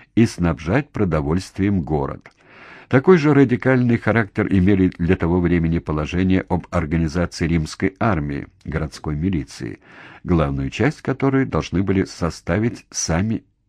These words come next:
римские граждане. К числу законов временного характера относились такие меры, как смертная казнь для всех убийц, меры против ложных доносов, против разрушения домов осуждённых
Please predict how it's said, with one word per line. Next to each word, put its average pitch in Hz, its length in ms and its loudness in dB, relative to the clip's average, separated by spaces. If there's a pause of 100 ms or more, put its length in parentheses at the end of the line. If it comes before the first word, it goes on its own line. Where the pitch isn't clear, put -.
римские 82 600 -2
граждане. 71 600 -8 (960)
К - 40 -18
числу 160 380 4
законов 139 460 2
временного 92 580 4
характера 135 540 0
относились 101 680 -2
такие 95 340 0
меры, 107 280 0
как - 320 -4
смертная 92 680 0
казнь 78 500 -4
для 80 240 -2
всех - 420 -8
убийц, 80 600 -2 (480)
меры 120 380 4
против 90 440 0
ложных 78 500 0
доносов, 82 680 -2
против 123 460 -2
разрушения 87 920 0
домов 80 540 -2
осуждённых 87 960 -4